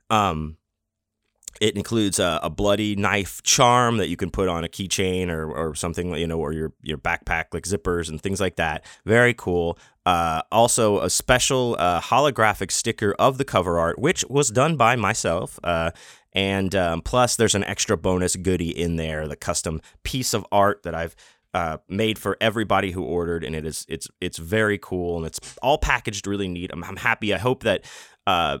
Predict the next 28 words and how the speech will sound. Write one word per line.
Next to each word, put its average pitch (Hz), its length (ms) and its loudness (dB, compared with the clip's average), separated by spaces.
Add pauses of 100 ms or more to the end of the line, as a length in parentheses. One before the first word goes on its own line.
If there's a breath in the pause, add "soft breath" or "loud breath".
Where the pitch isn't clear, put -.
(100)
everyone 98 420 0
who 98 60 0
gets 98 240 -2
the 95 100 -4
orders, 90 360 -2
like, 80 180 -6
is, 82 120 -6
is, 85 260 -8
is 82 160 -6
happy 87 260 -2
with 87 180 -4
it, 80 140 -8
'cause 87 140 -6
I'm 87 140 -6
very 90 260 -2
happy 85 260 -4
with 80 160 -6
the 73 80 -12
way 73 160 -8
it - 80 -14
came 80 220 -8
out 82 260 -6
and 80 100 -8
the 76 60 -8
presentation. 78 680 -6
So, 101 240 0 (460 loud breath)
first, - 380 2
so 104 180 6